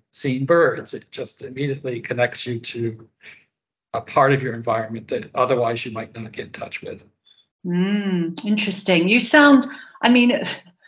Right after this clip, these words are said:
Speaker 2: I, I don't have any talents either, actually, in terms of music or painting, or,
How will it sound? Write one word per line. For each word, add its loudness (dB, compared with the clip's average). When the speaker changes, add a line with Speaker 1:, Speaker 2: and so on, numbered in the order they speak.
Speaker 2:
I, 6
I 4
don't 2
have -2
any 0
talents -4
either, -6
actually, -4
in -2
terms -6
of -10
music -8
or -12
painting, 4
or, 0